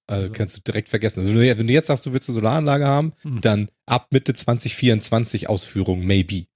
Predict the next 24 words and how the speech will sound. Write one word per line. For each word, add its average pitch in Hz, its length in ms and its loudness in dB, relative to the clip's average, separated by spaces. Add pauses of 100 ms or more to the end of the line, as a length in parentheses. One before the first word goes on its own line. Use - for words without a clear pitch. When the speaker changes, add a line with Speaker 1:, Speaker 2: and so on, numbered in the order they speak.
(120)
Speaker 2:
Ja, 175 120 -4
aber 147 140 -2
du 139 80 0
musst 165 200 4
Speaker 1:
Also 220 100 4
Speaker 2:
dich 170 80 2
Speaker 1:
das 196 60 -2
ist 190 60 4
halt 196 40 6 (120)
Speaker 2:
auslachen 131 320 0
lassen. 110 460 -4
Also 110 340 -6
das 120 220 -10
ist 135 100 -12
schon, 139 240 -4
glaub 131 200 -4
ich, 147 100 -6
auch 160 140 -2
so. 87 260 -10 (200)
Speaker 1:
Ja, 151 160 2
ja, 196 120 0
genau, 104 300 -4
ne? 110 140 -6
Deswegen, 87 420 -8